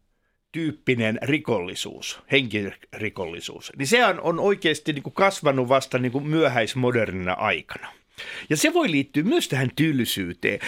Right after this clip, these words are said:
siihen, että si et kuulu mihinkään. Sulla on liikaa aikaa, sulla on liikaa rahaa. Niin sit sä huomaat, että hei, kaikilla muilla on kauhean mukavaa, mulla on kauhean tylsää, mitäs mä voin tehdä? Ja siinä on taas se tietty pieni prosentti,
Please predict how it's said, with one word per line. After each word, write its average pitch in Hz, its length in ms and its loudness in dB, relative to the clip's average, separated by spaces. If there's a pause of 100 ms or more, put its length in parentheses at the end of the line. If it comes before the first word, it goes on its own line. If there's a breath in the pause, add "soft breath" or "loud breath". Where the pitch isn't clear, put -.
(120)
siihen, 180 440 4
että 131 240 2
si 147 180 2
et 139 120 0
kuulu 143 480 2
mihinkään. 101 640 -2
Sulla 269 180 4
on 262 100 4
liikaa 165 580 4
aikaa, 101 540 0
sulla 240 180 2
on 233 80 2
liikaa 214 340 4
rahaa. - 640 0 (960 soft breath)
Niin - 260 0 (420 soft breath)
sit 247 240 0
sä 247 260 4 (160)
huomaat, 180 480 4
että 147 220 -2
hei, 214 160 2
kaikilla 254 440 2
muilla 220 300 2
on 160 60 -2
kauhean 190 320 2
mukavaa, 170 440 2
mulla 156 160 2
on - 60 -2
kauhean 175 320 2
tylsää, 160 340 2
mitäs 160 300 0
mä 131 140 2
voin 123 160 2
tehdä? 131 420 0 (180 loud breath)
Ja - 60 0
siinä 254 200 2
on - 60 -2
taas 247 260 2
se 160 80 -2
tietty 190 400 -2
pieni 185 340 0
prosentti, 127 720 0